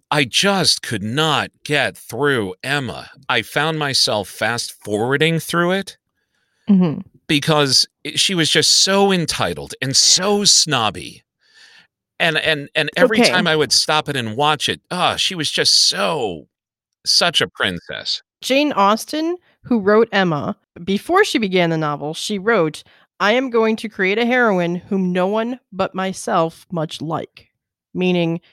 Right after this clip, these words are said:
Speaker 2: she planned to have Emma be a character nobody's gonna really like.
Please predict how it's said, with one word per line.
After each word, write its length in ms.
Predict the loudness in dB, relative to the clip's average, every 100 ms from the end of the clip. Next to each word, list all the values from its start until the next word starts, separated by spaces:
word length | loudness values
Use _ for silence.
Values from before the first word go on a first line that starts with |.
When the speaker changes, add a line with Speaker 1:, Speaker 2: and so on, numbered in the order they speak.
| _ _ _ _ -10
Speaker 2:
she 180 | -10
planned 480 | -2 2 4 4 2
to 100 | 0
have 200 | 2 2
Emma 240 | 2 2 0
be 180 | -2
a 60 | -2
character 500 | 0 -2 -2 -6 -8 -12 -6
nobody's 380 | -4 -4 -4
gonna 160 | -4 -2
really 180 | -2 -2
like. 400 | -2 -6 -8